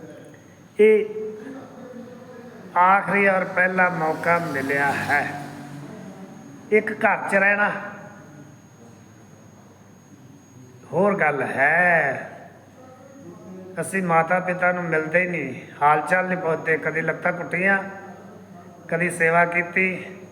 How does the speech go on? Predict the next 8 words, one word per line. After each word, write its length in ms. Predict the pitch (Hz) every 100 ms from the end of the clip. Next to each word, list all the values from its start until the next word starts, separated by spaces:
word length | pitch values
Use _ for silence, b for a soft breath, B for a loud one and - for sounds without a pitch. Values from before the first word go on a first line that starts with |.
| - - - - -
ਨਹੀਂ। 560 | 135 160 180 170 139 120 - - - - - - - - - - - - 202 208 - 233 202
ਸੋ 340 | 208 302 - - - 262 254 - 453 214 - - 165 165 165 - - - - -
ਇਹ 120 | 196
ਮਨ 320 | 185 156 160 180
ਕਦੀ 320 | 180 175 180
ਬੁੱਢਾ 420 | 156 147 156 151
ਨਹੀਂ 180 | 135 147
ਹੁੰਦਾ। 400 | 151 143 143